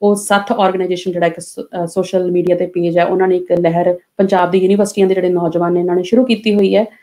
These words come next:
ਸੋ ਅਸੀਂ ਉਹਨਾਂ ਦਾ ਵੀ ਧੰਨਵਾਦ ਕਰਦੇ ਹਾਂ ਕਿ ਉਹਨਾਂ ਨੇ ਜਿਹੜਾ ਬਾਕੀ ਦੁਨੀਆ ਨੂੰ ਇਸ ਪਾਸੇ ਜਗਾ ਰਹੇ ਨੇ। ਇਸ ਤੋਂ ਇਲਾਵਾ ਈਕੋ ਸਿੱਖ ਆਰਗੇਨਾਈਜੇਸ਼ਨ ਤੇ ਹੋਰ ਜਿੰਨੀਆਂ ਵੀ ਜਥੇਬੰਦੀਆਂ ਨੇ,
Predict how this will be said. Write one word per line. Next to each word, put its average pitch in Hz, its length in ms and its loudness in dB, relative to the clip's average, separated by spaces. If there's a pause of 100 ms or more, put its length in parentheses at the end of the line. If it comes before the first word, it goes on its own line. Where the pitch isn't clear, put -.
(220)
ਸੋ - 120 0
ਅਸੀਂ 208 180 2
ਉਹਨਾਂ 208 140 4
ਦਾ 233 80 4
ਵੀ 247 80 4
ਧੰਨਵਾਦ 196 360 2
ਕਰਦੇ 175 300 0
ਹਾਂ 175 80 -2
ਕਿ 190 120 -4
ਉਹਨਾਂ 185 280 -4
ਨੇ 180 120 -4
ਜਿਹੜਾ 175 180 0
ਬਾਕੀ 165 300 -4
ਦੁਨੀਆ 170 260 -4
ਨੂੰ 170 140 -2
ਇਸ 165 180 -8
ਪਾਸੇ 170 340 -4
ਜਗਾ 160 400 0
ਰਹੇ 180 140 4
ਨੇ। 196 200 2 (480)
ਇਸ 208 100 2
ਤੋਂ 208 120 0
ਇਲਾਵਾ 190 260 4 (100)
ਈਕੋ 220 240 2
ਸਿੱਖ 214 240 -2
ਆਰਗੇਨਾਈਜੇਸ਼ਨ 180 560 -4
ਤੇ 196 80 -6
ਹੋਰ 233 240 4
ਜਿੰਨੀਆਂ 254 320 2
ਵੀ 254 60 2
ਜਥੇਬੰਦੀਆਂ 165 600 -2
ਨੇ, 160 220 -2